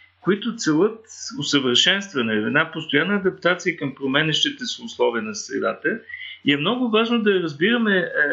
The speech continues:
тази дълбока логика, защото очевидно, колкото и душите, така да се каже, да нямат пол, нали, и ние да се свързваме емоционално, еротично, като абсолютно равнопоставени, е, човешки същества,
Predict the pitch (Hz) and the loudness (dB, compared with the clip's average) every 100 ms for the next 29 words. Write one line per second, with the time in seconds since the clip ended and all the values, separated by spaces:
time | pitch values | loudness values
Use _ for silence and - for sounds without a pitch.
0 | 139 - 160 165 165 131 123 147 170 147 | 0 0 0 0 -2 0 2 2 0 0
1 | 127 123 120 107 135 202 - - - _ | 2 2 0 -2 -2 -2 -2 -16 -20 _
2 | _ - 131 131 214 233 208 - 165 170 | _ -4 -2 2 2 0 -4 0 2 2
3 | 226 202 190 190 208 220 - 196 151 151 | 2 2 -2 0 0 0 -2 -4 -2 2
4 | 220 208 180 - 143 160 156 - - 151 | 2 2 -4 -4 0 0 0 -8 0 0
5 | 147 123 123 127 139 131 113 - 123 120 | 0 -2 0 2 2 0 -6 0 0 0
6 | 104 107 147 160 131 131 117 117 - 127 | -4 -2 0 0 -4 -4 -6 -2 -2 0
7 | 135 120 113 110 107 110 101 - 113 107 | 0 0 -2 0 -2 -2 -6 -2 -2 0
8 | 120 123 113 107 - - - - - 127 | -2 0 -2 -2 -8 -14 -14 -10 -2 0
9 | 113 117 139 135 117 117 - 110 107 - | 0 -2 -2 0 -2 -2 -2 0 0 0
10 | 151 170 151 113 117 113 104 - 120 117 | -2 0 0 2 -2 -6 -8 0 0 0
11 | 107 104 101 - - - - - 110 110 | -4 -4 -6 -12 -16 -20 -16 -6 0 2
12 | 107 113 - - - 120 - 139 226 | 0 -4 -4 -2 -2 -4 0 0 0